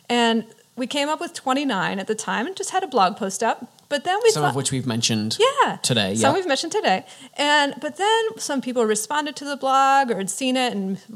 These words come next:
Speaker 1: ju-, you know, s-, pulled on our shirt sleeves and said, "Wait, don't, don't forget about this and that." So, um, we expanded it to forty-two revenue streams.
Speaker 2: Okay.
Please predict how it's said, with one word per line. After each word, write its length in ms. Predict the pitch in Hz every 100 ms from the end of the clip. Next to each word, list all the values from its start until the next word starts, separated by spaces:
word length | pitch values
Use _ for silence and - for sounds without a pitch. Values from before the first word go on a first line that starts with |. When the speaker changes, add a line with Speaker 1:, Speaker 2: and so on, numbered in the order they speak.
| - -
Speaker 1:
ju-, 140 | 226
you 140 | 208 208
know, 180 | 190 196
s-, 160 | 190 -
pulled 220 | - 240
on 100 | 240
our 140 | 208 196
shirt 260 | 294 294
sleeves 260 | - 277 240
and 120 | 220
said, 160 | 220 208
"Wait, 200 | 285 277
don't, 280 | 269 262
don't 160 | - 247
forget 200 | 277 269
about 260 | 240 220 262
this 280 | 320 311
and 100 | 240
that." 200 | 254 285 - - - -
So, 500 | - 269 254 247 233 - _
um, 480 | 220 226 220 220 214
we 80 | 254
expanded 500 | 233 - 392 480 214
it 220 | 180 -
to 280 | - 269 233
forty-two 720 | 226 262 247 262 - 175 156 - _ _
revenue 360 | - 180 92
streams. 380 | 90 82 - - -
Speaker 2:
Okay. 140 | 113